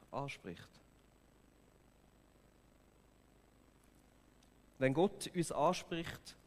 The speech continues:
dann ist das der Anfang von einem Abenteuer. Und manchmal macht er das auch mit einer Frage. Und wenn er das mit einer Frage macht, dann geht's wahrscheinlich nicht darum, dass er tatsächlich etwas von uns wissen will. So wie er wahrscheinlich auch beim Adam nicht wirklich hat wollen wissen, wo jetzt der Adam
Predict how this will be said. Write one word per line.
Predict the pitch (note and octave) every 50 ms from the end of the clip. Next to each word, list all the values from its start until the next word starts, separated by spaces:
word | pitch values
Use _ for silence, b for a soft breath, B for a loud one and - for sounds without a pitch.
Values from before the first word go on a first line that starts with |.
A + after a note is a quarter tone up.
| b b b b b - -
dann | C3+ D3
ist | E3 D#3 - - -
das | D3 - - -
der | - B2 -
Anfang | G#2 C3 D3 D#3+ - C3+ A2+ G#2 F2+ E2 - - - - -
von | - B2 A#2
einem | A2+ A2+ E2
Abenteuer. | E2+ A2 A#2 A#2 B2 A#2 G#2+ - - A#2 G#2+ F#2 - - - - - - b b b b b b b b b b b - - - -
Und | - D3+
manchmal | D#3+ F#3 A3+ A3 G3 G3+ G3 G3
macht | G3+ G#3
er | F#3+
das | F3+ F3+ F#3+
auch | F3+ F3
mit | F#3 F3 - -
einer | E3 D3+ D3 C#3
Frage. | D3 C3 C3 E3 G3 F3+ - - - - - B B B B B B
Und | D3
wenn | F3+ F#3+
er | G3+
das | G3 G3
mit | G#3+ G#3 G#3 A3
einer | G3+ F#3 F#3+
Frage | D#3+ E3+ F3 F#3+ G#3+ - G#3
macht, | G#3 G3 - - G3
dann | F3 E3
geht's | E3+ E3+ F3+ F#3 - - - B B B B B
wahrscheinlich | - F3 E3+ - A3 B3+ A#3+ A#3+ F#3+
nicht | G3+ G#3 A#3 A3+ A3 -
darum, | E3 F3 F#3 G3 G#3+ G#3 B B B B -
dass | E3+ E3 -
er | F3 -
tatsächlich | - E3 E3 F3+ F3 - F3 D#3+ E3 - - D#3 -
etwas | E3 D#3 D3+ - D#3 C3+ -
von | - D3+ C#3+
uns | C3+ B2+ B2+ C3
wissen | C#3 D#3 - - E3 C3
will. | D3 D3 - - - - B B B B B
So | - - E3 D#3+
wie | F#3
er | F#3+ F#3 F3+ F3
wahrscheinlich | F3+ - F#3 G#3 A3 G#3+ G3+ G3 F#3+ G3
auch | F3 E3+
beim | F3+ F3 D3
Adam | - D3 E3+ F#3+ F#3 F#3+ F3 D#3+ E3
nicht | F#3+ F3+ - C3+ B2+
wirklich | E3 F3+ - - C3+ C#3 A#2+ -
hat | C3+ - - C3+
wollen | A#2 A#2+ A#2+ A#2
wissen, | C3 D3 - - C#3+ B2 B2
wo | A#2+
jetzt | A#2 - - -
der | B2+ F#2+
Adam | F2+ G#2+ B2 C3 - B2+ A#2 A#2 A#2